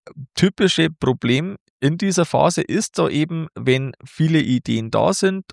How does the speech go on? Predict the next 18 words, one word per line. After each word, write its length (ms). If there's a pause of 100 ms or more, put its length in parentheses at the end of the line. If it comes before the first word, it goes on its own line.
oft 320
sind 240
ja 80
da 140
viele 260
Meinungen 500
da. 360
Achtung, 520
nicht 240
jeder, 220
der 200
eine 200
starke 340
Meinung 380
hat, 160 (100)
hat 260
auch 180
viel 260